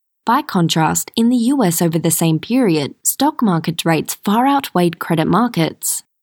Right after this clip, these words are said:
Using U S rates as a benchmark meant that more sophisticated metrics were needed to explain the divergence. Since many Asian economies do not have developed equity markets,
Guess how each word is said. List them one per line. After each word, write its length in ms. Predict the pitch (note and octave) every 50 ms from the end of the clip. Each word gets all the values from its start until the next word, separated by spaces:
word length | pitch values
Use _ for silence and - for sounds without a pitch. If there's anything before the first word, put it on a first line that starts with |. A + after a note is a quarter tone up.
| _ _ _
Using 440 | - G#3+ A#3+ C#4 C#4 D#4+ E4+ D#4+ D4
U 180 | B3+ G#3+ F#3
S 160 | F3+ F3 - -
rates 240 | F3 E3+ E3 -
as 140 | E3+ D#3+ E3+
a 40 | E3
benchmark 720 | D#3+ - F#3+ A#3+ B3 A#3+ - F3 D#3+ E3+ E3 - - -
meant 300 | - A3 A#3 B3+ B3 -
that 160 | - C4 C4 A3+
more 220 | G#3 A3+ C#4 D4
sophisticated 840 | - - C#4+ - - G#3 G3 - - E3+ - - F3 F3 E3+ E3 E3+
metrics 580 | F3 G#3 B3 B3 - - E3+ D#3 - - -
were 120 | - A3+ A3+
needed 400 | A3+ G#3+ A3+ A#3+ B3 C#4 C4+ -
to 140 | - G3+ F#3+
explain 480 | F3 - - - - F3 F3 F3+ F3+
the 100 | E3+ E3
divergence. 960 | E3+ F3 D#3+ D#3+ - F3 G3+ A#3 - - D#3+ D3+ A#2 - - - - - - - _ _ _ _ _ _ _
Since 400 | - - - - C#4 C#4 C4+ -
many 300 | C4+ C4+ C#4+ D#4 E4 - -
Asian 360 | A3 G#3+ G3+ F3+ - E3 E3
economies 580 | D#3+ E3 - - B3+ B3 G3 E3 D3+ D3 C#3+ -
do 160 | - A3+ A3+ A3+
not 300 | A3+ A3+ B3 - - -
have 220 | - A3 F#3+ F3
developed 500 | - F3+ F3+ F#3+ F#3+ G#3 G#3+ - - -
equity 380 | - F3 E3+ - E3+ E3 D#3 D#3
markets, 760 | E3 F3 - - B3+ - E3+ D#3+ D#3+ - - - - - -